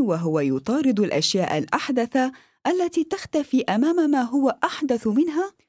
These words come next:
فنفقد الرضا. ولكن ذلك السخط هو دافعنا للإبداع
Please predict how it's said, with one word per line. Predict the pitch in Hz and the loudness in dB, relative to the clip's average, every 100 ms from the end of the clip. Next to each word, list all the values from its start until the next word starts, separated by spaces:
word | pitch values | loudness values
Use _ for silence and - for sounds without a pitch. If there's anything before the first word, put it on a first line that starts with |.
| _ - | _ -4
فنفقد | 233 294 403 - 247 170 | 0 0 -2 -2 0 0
الرضا. | 139 131 87 71 - _ _ _ _ _ - | 0 -2 -2 -4 -8 _ _ _ _ _ 0
ولكن | 240 302 392 - 165 | 2 2 -2 0 0
ذلك | 143 220 240 208 | 2 0 0 0
السخط | 151 - 220 - 330 349 339 - _ - | -4 -2 -4 0 -4 -4 -10 -12 _ -2
هو | 302 294 | 2 2
دافعنا | 262 262 - 370 330 277 269 262 | 2 -2 -2 0 2 4 4 2
للإبداع | 185 143 156 175 254 277 | 0 0 -2 0 0 2